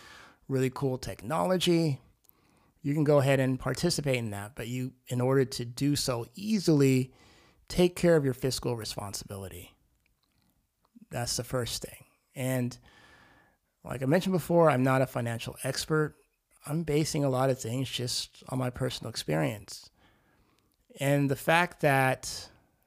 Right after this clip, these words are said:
and I know this is probably going on a, I'm rambling right now, but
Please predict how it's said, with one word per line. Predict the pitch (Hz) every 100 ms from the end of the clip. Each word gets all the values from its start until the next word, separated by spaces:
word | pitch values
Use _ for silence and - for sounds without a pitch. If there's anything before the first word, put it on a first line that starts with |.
| _ -
and | 143
I | 151
know | 156 170
this | 147 131
is | 120
probably | - 123 123
going | 120 120 117 113
on | 104 117
a, | 110 - _ 135 135 - _
I'm | 123 120
rambling | 117 120 131 120 110
right | 104 98
now, | 101 98 104
but | 131 113 90